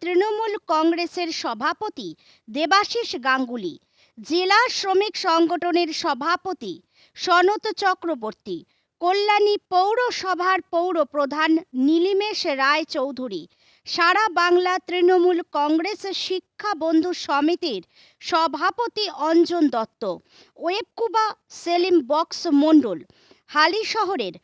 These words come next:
শহর সভাপতি প্রবীর সরকার সহ অন্যান্যরা।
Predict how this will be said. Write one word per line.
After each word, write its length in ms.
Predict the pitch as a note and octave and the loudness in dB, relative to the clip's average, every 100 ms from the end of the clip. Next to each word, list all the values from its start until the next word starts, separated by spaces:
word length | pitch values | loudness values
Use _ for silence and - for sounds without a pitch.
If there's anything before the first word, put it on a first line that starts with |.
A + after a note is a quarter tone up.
| _ _ | _ _
শহর 440 | - F4 E4+ F#4+ B4+ | -2 2 2 0 -4
সভাপতি 840 | - G#4+ F#4+ F#4+ F#4+ - F#4 F4+ - _ - | -4 -4 -2 -4 -6 -6 -4 -6 -8 _ -4
প্রবীর 380 | E4 D#4 E4+ C#4+ | -2 -2 -4 -4
সরকার 540 | - D#4 C#4+ D4 B3 | -4 -2 -2 -2 -4
সহ 320 | A#3 D4 D4+ F4+ F#4 - | -4 -4 -2 -2 -6 -6
অন্যান্যরা। 680 | D#4+ F4 E4 B3+ G#3 F3+ | -2 2 2 2 -4 -6